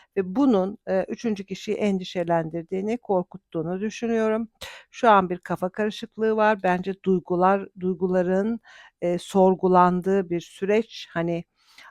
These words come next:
aklınızdaki kişiyi sorgulayan bir yapısı olabilir, e, üçüncü kişinin. Hani duyguları var mıydı, yok muydu? Hani ya da aklınızdaki kişi kendi duygularını tartıyordur bu ilişkiyi sürdürüp sürdürmeme adına ama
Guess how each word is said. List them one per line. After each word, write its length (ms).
aklınızdaki 680
kişiyi 800
sorgulayan 760
bir 80
yapısı 420
olabilir, 600
e, 480
üçüncü 360
kişinin. 560
Hani 260
duyguları 580
var 220
mıydı, 440
yok 300
muydu? 440
Hani 260
ya 180
da 100
aklınızdaki 580
kişi 360
kendi 460
duygularını 520
tartıyordur 560
bu 100
ilişkiyi 420
sürdürüp 440
sürdürmeme 720
adına 380
ama 280